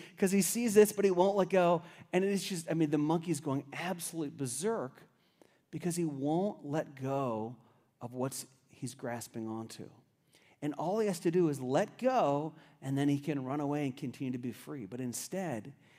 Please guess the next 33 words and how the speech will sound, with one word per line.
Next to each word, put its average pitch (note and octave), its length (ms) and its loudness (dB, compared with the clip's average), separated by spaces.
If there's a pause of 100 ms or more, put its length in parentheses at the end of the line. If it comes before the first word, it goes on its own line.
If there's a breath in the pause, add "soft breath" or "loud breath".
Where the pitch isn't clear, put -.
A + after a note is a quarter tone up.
(140)
he C3 200 -8
holds D#3+ 460 -4
on G3 240 -6
to C#3 220 -4
it, A2 120 -6 (540 soft breath)
and B2+ 100 -2
then C#3+ 140 2
the C#3 60 4
monkey D#3+ 340 0
capturer B2+ 580 -8
guy A#2+ 320 -8
comes B2+ 220 -8
over, A#2+ 240 -4
puts D3 260 -10
a D#3 60 -12
little E3 160 -4
collar D#3 460 -6
on A2 120 -6
him, A2 200 -8 (360 soft breath)
and C3 100 -8
he's A#2 140 -6
captured C3+ 500 -12
the B2 60 -8
monkey. A2+ 360 -6
He's G#2+ 180 -10
taken A#2+ 400 -10
away G#2+ 220 -6
his G2+ 200 -12
freedom. G2 420 -16 (1300 soft breath)
But D3+ 140 -14 (100)
that D#3+ 300 -10
is D#3 300 -4
us, - 580 -12